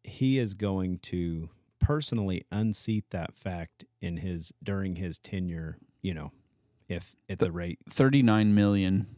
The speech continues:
Speaker 2: five hundred thirty-eight thousand.
Speaker 1: So that's a little over ten percent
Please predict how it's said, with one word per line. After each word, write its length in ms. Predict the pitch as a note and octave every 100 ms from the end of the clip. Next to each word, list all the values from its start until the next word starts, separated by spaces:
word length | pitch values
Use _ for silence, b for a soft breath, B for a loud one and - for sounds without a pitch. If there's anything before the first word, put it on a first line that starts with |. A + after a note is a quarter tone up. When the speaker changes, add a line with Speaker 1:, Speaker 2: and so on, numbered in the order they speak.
| -
Speaker 2:
five 240 | F#2+ G2+
hundred 300 | G2+ G2+ G2
thirty-eight 420 | G2 F#2+ F2+ -
thousand. 600 | - A#1+ B1 - - - - _ _ _ _ _ _ _ _ _ _
Speaker 1:
So 200 | - -
that's 320 | A#2 C3+ - - _ _ -
a 60 |
little 300 | G2+ B2 C3 A#2
over 220 | G2 F#2+
ten 300 | - A2 G2
percent 460 | F#2+ - G2 F2